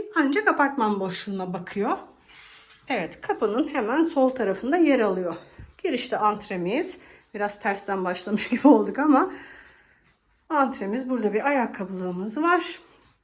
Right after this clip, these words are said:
Buzdolabımız burada. Dediğim gibi şirin, ufak ama gayet kullanışlı. Salonumuzda da iki tane koltuğumuz var. Burada da yatılabilir çok rahat bir şekilde.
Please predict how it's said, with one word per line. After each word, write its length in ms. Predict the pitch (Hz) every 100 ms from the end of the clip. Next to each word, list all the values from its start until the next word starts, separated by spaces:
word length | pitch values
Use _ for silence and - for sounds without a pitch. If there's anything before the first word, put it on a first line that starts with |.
| _ _ -
Buzdolabımız 840 | 247 247 - 190 180 175 170 -
burada. 360 | 262 311 320 311 - - _ - - - - _ -
Dediğim 380 | 427 349 277 220
gibi 300 | 202 233 277 - _
şirin, 560 | - - 403 311 262 262 - _ _ _ - - _ _ _ _ _ _ _ _ _ _ _ -
ufak 520 | 381 339 403 - - - -
ama 220 | 349 349 427 - - _
gayet 560 | 277 320 302 339 466 453
kullanışlı. 640 | - 311 240 214 - 190 175 -
Salonumuzda 680 | - - 269 233 214 208 214
da 40 |
iki 180 | 220 240
tane 320 | 233 202 190 185 - - -
koltuğumuz 640 | 247 214 220 196 180 175
var. 240 | 208 262 - - _ 220
Burada 300 | 202 208 202
da 200 | 175 - - _
yatılabilir 640 | 233 214 220 196 180 180 170
çok 240 | 202 196
rahat 280 | 190 185 -
bir 60 |
şekilde. 580 | 180 196 190 196 254 339